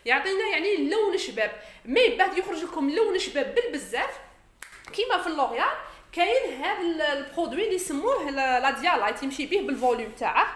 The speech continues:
لا ديالايت. ها هي وينه هذه، حنا نقولوا لها نخدموا بها لا باتين.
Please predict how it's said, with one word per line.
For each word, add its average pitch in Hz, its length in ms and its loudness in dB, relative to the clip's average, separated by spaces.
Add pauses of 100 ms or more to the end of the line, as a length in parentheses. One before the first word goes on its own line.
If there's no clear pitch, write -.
(340)
لا 254 100 4
ديالايت. 233 680 2 (580)
ها - 120 -8
هي 247 160 -6
وينه 214 340 -4 (420)
هذه، 330 280 2
حنا 403 180 0
نقولوا 349 260 4
لها 427 360 2
نخدموا 302 380 -2
بها 359 300 0
لا 302 120 6
باتين. 294 640 2